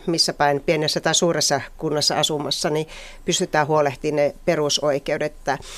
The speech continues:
sen sanoisin, että sen takiahan me tehdään tätä sote-uudistustakin, että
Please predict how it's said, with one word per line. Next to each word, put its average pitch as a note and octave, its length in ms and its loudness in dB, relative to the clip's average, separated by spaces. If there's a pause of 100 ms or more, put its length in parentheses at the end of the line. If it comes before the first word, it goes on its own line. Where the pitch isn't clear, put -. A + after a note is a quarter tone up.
(220)
sen G#3+ 240 4
sanoisin, F3 540 4
että D3+ 460 0
sen G3+ 220 4
takiahan E3 320 0
me D#3+ 80 0
tehdään D#3 360 0
tätä C#3+ 420 0 (160)
sote-uudistustakin, D3 1200 0
että D3 380 -2